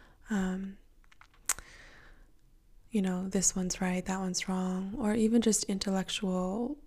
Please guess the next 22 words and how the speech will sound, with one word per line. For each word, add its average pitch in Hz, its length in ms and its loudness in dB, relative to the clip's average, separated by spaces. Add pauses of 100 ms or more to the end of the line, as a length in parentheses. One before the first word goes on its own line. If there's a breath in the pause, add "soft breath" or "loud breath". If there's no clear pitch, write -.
(160)
sparring 185 640 0
that 190 140 -2
happens, 190 760 -2 (100)
or, 190 260 -2
like, 185 460 -4
the 185 140 -2
idea 185 480 0
of, - 260 -10 (260)
you 202 120 -2
know, 185 360 -2 (1400 soft breath)
vaccinated 185 760 0
versus 190 340 -2
unvaccinated, 185 1040 -2 (720 loud breath)
and 196 100 2
just 185 180 0
feeling 185 280 2
that 185 180 -2
polarization 185 760 0
between 185 360 -6
people. 196 480 -2
It's 208 180 -2
like, 190 320 0